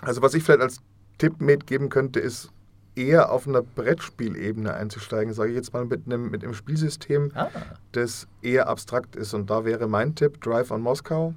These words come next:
Speaker 1: oder Battle of the Bulge. Die sind zwar, und lasst euch nicht abschrecken,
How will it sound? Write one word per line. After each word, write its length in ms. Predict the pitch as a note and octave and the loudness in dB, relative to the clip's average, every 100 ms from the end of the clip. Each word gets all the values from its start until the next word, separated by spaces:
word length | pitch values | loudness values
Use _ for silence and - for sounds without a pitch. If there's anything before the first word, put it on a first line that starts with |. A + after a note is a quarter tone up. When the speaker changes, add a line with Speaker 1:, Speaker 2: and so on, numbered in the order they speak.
| - | -10
Speaker 1:
oder 200 | B2 A#2+ | -8 -6
Battle 240 | A2+ A#2+ - | -2 -2 -2
of 80 | A#2 | -6
the 60 | G#2+ | -2
Bulge. 360 | G#2 G2 F#2 - - - - - - - - | 2 2 -2 -14 -20 -20 -20 -20 -20 -14 -6
Die 80 | G#2+ | 0
sind 280 | A#2+ G3 - | 4 4 4
zwar, 320 | - A#2+ G#2+ | 6 6 6
und 60 | |
lasst 160 | A2+ B2 | 4 0
euch 60 | C3 | -2
nicht 180 | A#2 - | -2 -4
abschrecken, 720 | - D3 D3 D#3 D3+ D3 | 0 0 0 0 0 -2